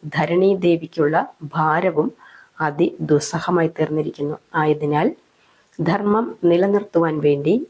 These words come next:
ഞാൻ ഉടനെ യദുവംശം മുഴുവനും നശിപ്പിക്കും. എനിക്ക് വേണ്ടി ക്ഷണം നേരം കൊണ്ടുണ്ടായ ദ്വാരക എൻ്റെ അന്തർധാനത്തോടുകൂടി മഹാംബുദ്ധിയിൽ താഴ്ന്നുപോകും. ഞാനും എൻ്റെ കാരണമായ വിഷ്ണുവിൽ ഉടനെ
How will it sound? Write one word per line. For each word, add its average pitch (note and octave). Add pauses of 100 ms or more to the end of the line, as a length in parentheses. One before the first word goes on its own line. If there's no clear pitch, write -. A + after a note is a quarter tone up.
ഞാൻ D#3
ഉടനെ D3+ (100)
യദുവംശം E3 (120)
മുഴുവനും D3+ (120)
നശിപ്പിക്കും. C#3 (840)
എനിക്ക് G#3+
വേണ്ടി A3
ക്ഷണം A3+
നേരം G3
കൊണ്ടുണ്ടായ D#3+
ദ്വാരക D3+ (480)
എൻ്റെ D#3+ (120)
അന്തർധാനത്തോടുകൂടി D3+ (640)
മഹാംബുദ്ധിയിൽ E3+ (340)
താഴ്ന്നുപോകും. D3 (340)
ഞാനും E3+ (100)
എൻ്റെ D#3+
കാരണമായ D3+
വിഷ്ണുവിൽ D3 (460)
ഉടനെ D#3+